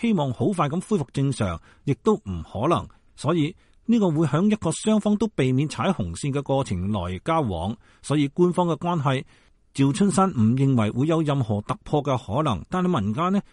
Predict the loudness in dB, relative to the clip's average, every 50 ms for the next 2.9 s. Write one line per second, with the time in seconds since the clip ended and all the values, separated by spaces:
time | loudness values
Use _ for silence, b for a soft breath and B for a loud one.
0 | b _ 0 2 4 4 2 2 0 -4 -6 -8 -6 -6 -6 -4 -2 -4 -4 -4
1 | -6 -4 -4 -4 -2 -4 -4 -2 -2 0 0 0 0 2 2 0 0 0 0 0
2 | 0 0 -2 -4 -4 -4 -4 -4 -2 -2 -4 -4 -6 -8 -6 -4 -4 -4